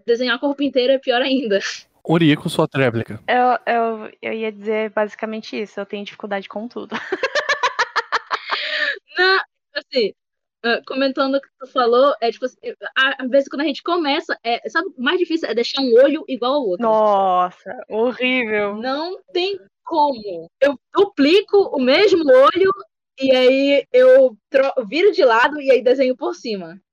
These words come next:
Speaker 1: pra sair igual.
Speaker 3: Tem gente que só duplica e vira mesmo e deixa assim mesmo.
Speaker 1: Não consigo, no programa que eu faço fica muito feio, aí eu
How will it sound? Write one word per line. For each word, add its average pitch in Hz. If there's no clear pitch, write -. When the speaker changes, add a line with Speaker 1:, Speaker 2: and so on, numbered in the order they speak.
Speaker 1:
pra 202
sair 214
igual. 175
Speaker 3:
Tem 285
gente 294
que -
só 320
duplica 349
e 359
vira 302
mesmo 277
e 311
deixa 285
assim -
mesmo. 190
Speaker 1:
Não 277
consigo, 339
no 254
programa 262
que -
eu 247
faço 262
fica -
muito 254
feio, 214
aí 196
eu 208